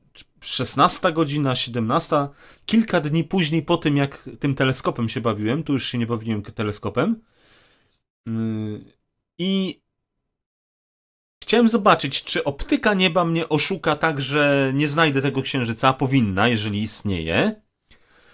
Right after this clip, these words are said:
Czy, no i jeżeli księżyc świeci własnym światłem, jeżeli to wszystko się nie zgadza z heliocentryzmem, to nie powinienem go znaleźć przy pomocy kulki, prawda?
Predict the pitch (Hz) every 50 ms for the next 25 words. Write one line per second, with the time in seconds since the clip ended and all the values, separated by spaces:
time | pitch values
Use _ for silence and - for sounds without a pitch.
0 | _ _ _ _ - - 170 196 262 285 277 233 - _ _ _ _ _ _ _
1 | _ _ _ - 151 165 190 196 180 165 156 135 151 165 151 139 - - 170 151
2 | 143 143 143 - - 151 139 - 127 120 123 - - 143 139 - - 202 208 202
3 | 208 208 - 175 160 147 139 131 143 135 139 139 131 - 131 - - 135 131 -
4 | 131 127 117 120 135 131 135 139 - - 160 156 160 165 160 - 165 - - 240
5 | 226 196 175 156 143 185 185 208 208 214 202 214 254 285 285 269 254 233 226 233
6 | 220 196 - 202 196 180 147 139 139 - - 156 143 143 156 147 143 143 139 -
7 | 202 202 - 208 160 117 - - 104 - 98 98 98 110 139 175 220 226 -